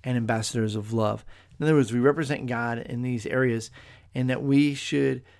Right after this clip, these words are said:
be a people who, when people look at us, man, that, that, that's a loving family, that's a loving person, that's a loving community, that's a joyful person, that's a joyful family, that's a joyful community. That is a man of peace. That is a woman of peace.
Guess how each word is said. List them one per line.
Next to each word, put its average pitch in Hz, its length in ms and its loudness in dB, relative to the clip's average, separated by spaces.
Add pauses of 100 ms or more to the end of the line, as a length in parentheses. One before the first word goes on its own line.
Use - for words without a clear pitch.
(260)
be 135 160 6
a 139 60 8
people 139 380 -2
who, 113 360 0 (540)
when 120 160 -4
people 135 200 2
look 127 200 2
at 131 80 4
us, 147 260 -2
man, 120 200 -2
that, 117 260 -6
that, 127 240 -4 (180)
that's 135 380 -8
a 131 60 0
loving 113 400 0
family, 160 360 2
that's 113 220 -4
a 123 60 -2
loving 117 320 -2
person, - 480 -4
that's 113 180 -10
a 123 40 -6
loving 120 320 -2
community, 120 540 -4 (680)
that's 143 220 2
a 135 80 0
joyful 147 680 -2
person, - 380 2
that's 123 160 -4
a 117 60 -4
joyful 131 520 0
family, 113 360 -2
that's 117 160 -4
a 113 80 -6
joyful 123 720 2
community. 113 640 -4 (760)
That 147 180 4
is 143 120 2
a 120 60 -4
man 123 300 -2
of 120 120 -8
peace. - 380 -4
That 127 160 0
is 147 80 0
a 127 60 0
woman 127 380 -4
of - 200 -14
peace. - 580 -10